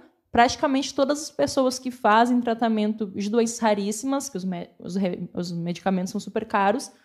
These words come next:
fazem pelo sus, né? Que é por onde se consegue esses medicamentos de graça. É,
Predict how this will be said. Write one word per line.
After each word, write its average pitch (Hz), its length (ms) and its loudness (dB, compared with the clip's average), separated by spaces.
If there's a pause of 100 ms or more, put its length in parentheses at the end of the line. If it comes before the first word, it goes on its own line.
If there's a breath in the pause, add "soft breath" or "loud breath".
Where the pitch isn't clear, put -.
(140 soft breath)
fazem 269 320 4
pelo 285 220 0
sus, 269 300 0
né? 170 160 0
Que 190 100 -6
é 185 60 -2
por 208 260 2
onde 214 200 2
se - 60 -12
consegue 254 440 0
esses 247 140 -6
medicamentos 240 540 0
de 233 120 0
graça. 233 440 0 (800)
É, 175 540 0